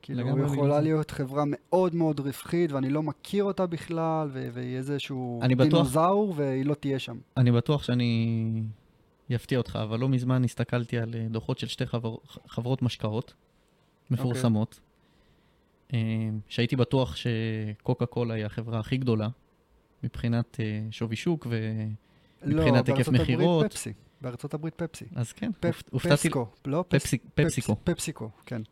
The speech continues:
Speaker 2: אז הופתעתי לגלות שפפסיקו היא הרבה
Speaker 1: נכון.
Speaker 2: יותר גדולה.
Speaker 1: בארצות הברית, כן.
Speaker 2: הרבה יותר גדולה.
Speaker 1: כן.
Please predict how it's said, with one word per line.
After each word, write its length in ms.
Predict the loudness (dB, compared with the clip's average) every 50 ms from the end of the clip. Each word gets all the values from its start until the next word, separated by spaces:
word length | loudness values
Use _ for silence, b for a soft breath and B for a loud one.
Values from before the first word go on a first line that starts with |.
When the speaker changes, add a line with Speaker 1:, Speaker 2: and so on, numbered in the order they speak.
| _ -6
Speaker 2:
אז 80 | -4
הופתעתי 360 | -4 -2 0 0 0 2 2 -2
לגלות 340 | -2 0 0 0 -2 -2
שפפסיקו 580 | -4 -2 -2 -2 -2 -2 -4 -6 -4 -2 -2 0
היא 140 | 0 0 0
הרבה 120 | -2 -2
Speaker 1:
נכון. 120 | 0 2 2
Speaker 2:
יותר 200 | 2 2 2 0
גדולה. 360 | 2 2 2 2 4 2 0 0 -2 -6
Speaker 1:
בארצות 320 | -8 -8 -8 -8 -8 -10 -8
הברית, 300 | -8 -8 -8 -10 -10 -14 -12
כן. 160 | -10 -10 -10 -10 -12 _ _ _ -4
Speaker 2:
הרבה 200 | -2 4 4 4
יותר 200 | 6 4 2 -2
גדולה. 240 | 0 -2 -2 -4 -4 -8 -10 -16 -14
Speaker 1:
כן. 140 | -12 -12